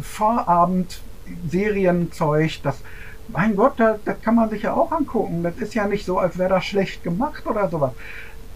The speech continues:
Das ist unterhaltsam. Aber es ist eben, ich möchte das in Anführungszeichen setzen, nur unterhaltsam. Da ist eben nichts, wo man sagt, "Boah, heute kommt eine Folge,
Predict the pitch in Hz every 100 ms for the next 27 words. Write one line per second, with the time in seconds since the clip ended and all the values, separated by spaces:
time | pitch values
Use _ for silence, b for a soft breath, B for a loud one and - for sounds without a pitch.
0 | - 226 247 247 220 220 202 254 240 -
1 | - - - - - - - - - 170
2 | 185 202 220 208 196 190 - - - -
3 | - 151 180 180 180 175 139 185 226 240
4 | 175 160 143 151 143 - - - B B
5 | 143 175 226 180 143 135 120 123 120 -
6 | 131 139 190 - 196 175 160 214 - -
7 | - 185 180 180 180 - - - B B
8 | B 214 190 175 208 214 - 180 190 190
9 | 190